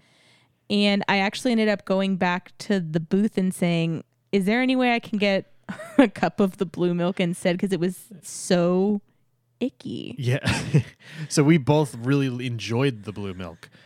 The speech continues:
Speaker 2: And the blue milk has hints of dragon fruit,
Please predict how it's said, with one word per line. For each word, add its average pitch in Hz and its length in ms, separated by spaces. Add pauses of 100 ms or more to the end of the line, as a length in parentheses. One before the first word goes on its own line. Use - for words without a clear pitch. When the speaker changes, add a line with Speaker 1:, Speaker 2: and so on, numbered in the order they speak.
(180)
Speaker 2:
And 127 140
the 117 60
blue 139 200
milk 147 240
has 123 240
hints 131 260
of 104 200
dragon 131 640 (560)
fruit, 143 400